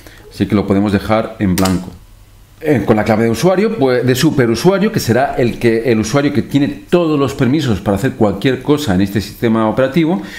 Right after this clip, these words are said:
pues vamos a poner nuestra clave preferida. Yo voy a poner la clave T O O R, que es la que viene por defecto cuando,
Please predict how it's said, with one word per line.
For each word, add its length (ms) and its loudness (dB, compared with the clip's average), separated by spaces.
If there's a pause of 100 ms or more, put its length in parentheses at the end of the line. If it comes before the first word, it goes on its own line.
(240)
pues 200 0 (120)
vamos 280 2
a 60 -2
poner 280 2
nuestra 520 0
clave 320 0
preferida. 600 0
Yo 140 2
voy 100 0
a 80 -2
poner 360 0 (260)
la 180 0
clave 520 -2 (120)
T 300 0 (100)
O 340 0
O 400 0
R, 320 2
que 180 -2
es 60 0
la 140 0
que 100 0
viene 220 2
por 160 0
defecto 480 -2
cuando, 600 0